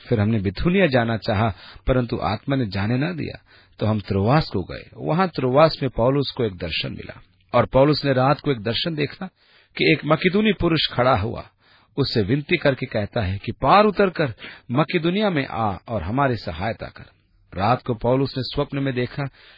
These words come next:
कि एक मकिदुनी पुरुष सहायता के लिए पुकार रहा है। दसवीं आयत में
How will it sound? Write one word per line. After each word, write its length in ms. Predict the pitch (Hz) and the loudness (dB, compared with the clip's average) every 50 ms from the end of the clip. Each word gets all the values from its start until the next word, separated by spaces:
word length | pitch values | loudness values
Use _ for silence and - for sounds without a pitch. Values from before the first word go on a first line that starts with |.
| _ _ _ | _ _ _
कि 100 | - 139 | 2 2
एक 140 | 135 120 - | 2 2 2
मकिदुनी 440 | 120 123 131 - - 143 143 139 139 | -2 -2 -2 -2 -2 -2 0 -2 -2
पुरुष 300 | 127 - 139 135 117 101 | -2 -4 -4 -4 -4 -4
सहायता 720 | - - - - - - 101 82 90 117 135 123 - 123 117 | -6 -8 -10 -12 -10 -10 -8 -4 -2 -2 -2 0 0 -2 -2
के 140 | - - 104 | -2 -4 -6
लिए 80 | 98 | -6
पुकार 440 | 90 - 95 - - 92 104 110 92 | -6 -6 -8 -6 -6 -4 -4 -4 -4
रहा 260 | 80 73 76 76 71 | -6 -8 -8 -8 -8
है। 220 | 71 76 90 - - _ _ _ _ _ _ _ - | -10 -10 -12 -14 -20 _ _ _ _ _ _ _ -6
दसवीं 320 | 92 98 90 - 101 98 98 | -6 -4 -4 -2 -4 -4 -2
आयत 260 | 104 131 147 143 - | -2 -2 -2 -4 -4
में 120 | 190 196 | -6 -6